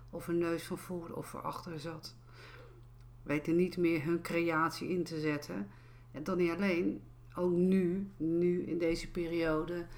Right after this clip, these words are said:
dat de zon weer schijnt, dat de temperaturen omhoog gaan, dat het heerlijk buiten vertoeven is, zijn een heleboel kleine zelfstandige ondernemers die misschien gaan besluiten, ik stop ermee,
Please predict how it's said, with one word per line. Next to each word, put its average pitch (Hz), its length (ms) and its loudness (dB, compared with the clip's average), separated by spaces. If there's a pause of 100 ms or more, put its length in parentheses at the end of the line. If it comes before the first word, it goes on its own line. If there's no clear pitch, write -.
(380)
dat - 160 -8
de 180 100 -2
zon 180 260 4
weer 170 140 4
schijnt, 165 540 0
dat - 120 -10
de 180 80 -8
temperaturen 175 800 -2
omhoog 170 380 2
gaan, 165 360 2
dat 165 140 -8
het 165 140 -4
heerlijk 165 400 -2
buiten 156 320 4
vertoeven 175 560 2
is, 196 180 -2 (340)
zijn 208 200 4
een 208 140 10
heleboel 226 800 8 (1080)
kleine 226 320 6
zelfstandige 208 640 4
ondernemers 202 1080 6 (920)
die 196 400 6
misschien 214 500 8
gaan 196 240 6
besluiten, 208 800 4
ik - 200 -2
stop 262 460 2
ermee, 180 480 4